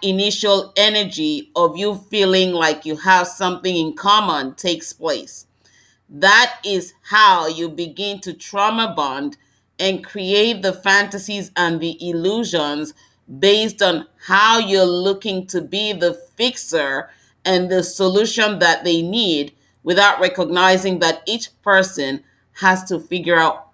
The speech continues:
how to heal first. Trauma dumping is very, very common when it comes to dating or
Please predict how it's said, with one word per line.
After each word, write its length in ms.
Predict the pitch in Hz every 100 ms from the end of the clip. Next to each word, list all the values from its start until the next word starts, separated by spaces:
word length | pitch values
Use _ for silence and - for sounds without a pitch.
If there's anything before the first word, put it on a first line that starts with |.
| -
how 240 | 180 170
to 240 | 165 - 151
heal 460 | - - 226 208
first. 560 | 202 - - - - - _ _ _ _ _ _ _ _ _ _ _ _ _ _ _ _ _ _ _ _ _
Trauma 400 | - 269 294 294
dumping 520 | 220 208 196 202 196 190
is 240 | 180 156
very, 440 | 139 190 190 196 185
very 440 | - 170 170 165 160
common 460 | - 175 170 165 156
when 160 | 160 156
it 120 | 147
comes 360 | 165 156 160
to 320 | 156 135 - 127
dating 600 | 160 175 180 175 170 -
or 380 | 143 135 135